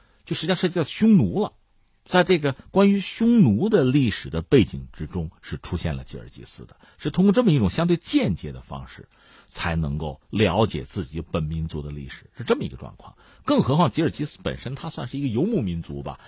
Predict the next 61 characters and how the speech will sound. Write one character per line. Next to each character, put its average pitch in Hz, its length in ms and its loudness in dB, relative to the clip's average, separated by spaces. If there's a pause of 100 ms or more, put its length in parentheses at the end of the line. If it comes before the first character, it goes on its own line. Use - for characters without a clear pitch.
(160)
所 135 160 -2
以 110 40 0
在 95 140 0
这 87 140 -4
所 - 160 -12
谓 98 100 -2
历 117 220 -4
史 - 180 -12
记 117 220 -6
述 87 180 -8
上， - 240 -14 (480)
那 104 220 -4
应 92 100 -2
该 76 160 -6
说 73 160 -12
是 - 160 -16
这 - 120 -18 (460)
不 139 140 2
是 143 100 0
乏 117 200 0
善 120 120 2
可 69 140 -6
陈 78 220 -6
的 101 40 -2
问 87 120 -2
题， 87 80 -4
它 123 80 -8
就 139 100 0
没 107 240 6
有， - 380 -2 (200)
是 110 100 -8
这 143 100 -2
样 113 260 -2
的。 - 100 -20 (180)
所 208 160 0
以 - 80 6
还 127 100 2
出 - 160 -8
现 170 160 0
了 139 80 0
一 - 20 -6
个 135 60 -6
挺 135 160 -4
有 113 40 0
意 117 140 -2
思 - 160 -8
的 90 80 -2
状 82 220 -2
况， 76 180 -6 (220)
就 208 160 2
是 131 240 0
吉 185 160 4
尔 151 100 6
吉 165 160 -4
斯 175 460 0 (420)
它 175 220 2
有 95 200 2
一 92 180 -6
个 98 260 -6
这 71 160 -14
个 60 300 -14